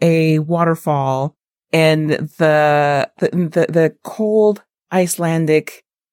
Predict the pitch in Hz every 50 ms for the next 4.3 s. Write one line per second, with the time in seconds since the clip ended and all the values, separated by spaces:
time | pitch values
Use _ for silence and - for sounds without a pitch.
0 | _ _ _ _ _ - 127 156 147 143 147 147 - - - 147 127 120 127 147
1 | - - _ _ _ _ _ _ _ _ _ _ _ _ _ _ _ _ - 170
2 | 165 165 160 160 165 160 170 165 160 160 160 165 175 170 170 170 165 160 - _
3 | - 240 240 233 208 - - - 202 190 185 196 196 - 160 156 160 156 147 -
4 | - - - - -